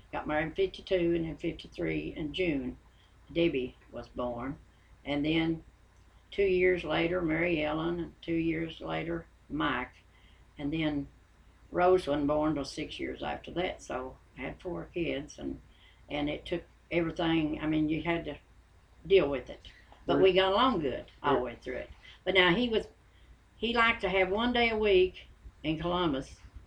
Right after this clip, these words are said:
Speaker 1: one Friday night, to play cards with all the boys from back in Martin County, and that was his, that was his getaway.
Speaker 2: That was his getaway,
Speaker 1: <laughs>
Speaker 2: and you were, you were there with the kids, right?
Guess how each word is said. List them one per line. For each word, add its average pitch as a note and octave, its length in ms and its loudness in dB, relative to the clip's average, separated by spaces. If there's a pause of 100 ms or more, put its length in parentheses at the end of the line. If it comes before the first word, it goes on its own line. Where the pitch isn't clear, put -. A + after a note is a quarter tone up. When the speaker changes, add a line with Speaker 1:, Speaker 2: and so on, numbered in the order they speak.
(640)
Speaker 1:
one F3+ 220 2
Friday G3+ 400 4
night, F#3+ 400 2
to E3+ 60 -6
play E3+ 520 2 (680)
cards F3 440 6
with D#3+ 180 -4
all E3+ 220 6
the E3 60 4
boys F3 380 6
from C#3+ 160 -4
back D3 180 4
in C#3+ 80 -2
Martin D3+ 300 0
County, C3 360 -6
and C#3 140 0
that D3 240 -4
was B2+ 160 -14
his, C#3+ 340 -10 (440)
that G3 160 2
was - 140 -4
his D#3 220 2
getaway. B2 680 -4
Speaker 2:
That B2+ 140 -6
was B2 120 -10
his D3 180 2
getaway, C#3+ 500 8 (100)
Speaker 1:
<laughs> - 100 -20
Speaker 2:
and B2 120 0
you D3+ 100 10
were, C#3 200 10
you D3 120 6
were C#3+ 100 6
there C3+ 180 4
with B2 120 -4
the A2+ 60 -12
kids, A2 400 -6
right? B2 240 -2